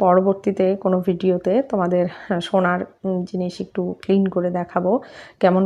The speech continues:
ক্লিন হয়, আহ, হলুদ দিয়ে। তোমরা এটা আজকে দেখতে পারবে। হ্যাঁ, দেখো, হলুদ দিয়ে সুন্দরভাবে ক্লিন করে নিচ্ছি। আর যেহেতু হলুদ লাগিয়েছি, তো শাখাটা সাদা, সেটার মধ্যে হয়তো লেগে যেতে পারে,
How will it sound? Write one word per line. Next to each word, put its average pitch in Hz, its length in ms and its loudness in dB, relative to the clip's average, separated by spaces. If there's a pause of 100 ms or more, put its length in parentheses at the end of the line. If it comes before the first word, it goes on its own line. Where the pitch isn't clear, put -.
ক্লিন 185 220 0
হয়, 170 300 -2
আহ, - 560 -8
হলুদ 180 340 4
দিয়ে। 175 180 2 (220)
তোমরা 190 200 2 (100)
এটা 208 180 0
আজকে 190 220 -2 (100)
দেখতে 180 280 -4
পারবে। 175 260 0 (420)
হ্যাঁ, 180 180 0
দেখো, 180 280 0 (460)
হলুদ 180 320 2
দিয়ে 185 200 2 (100)
সুন্দরভাবে 180 560 -2 (340)
ক্লিন 185 240 2 (100)
করে 165 180 2
নিচ্ছি। 180 380 -4 (600)
আর 175 160 0 (460)
যেহেতু 220 260 6 (180)
হলুদ 214 360 6
লাগিয়েছি, 202 460 2 (140)
তো 233 100 0
শাখাটা 196 500 -2
সাদা, 190 240 0 (100)
সেটার 208 320 -4
মধ্যে 190 240 2
হয়তো 190 220 2 (840)
লেগে 202 200 6
যেতে 185 220 0
পারে, 170 240 2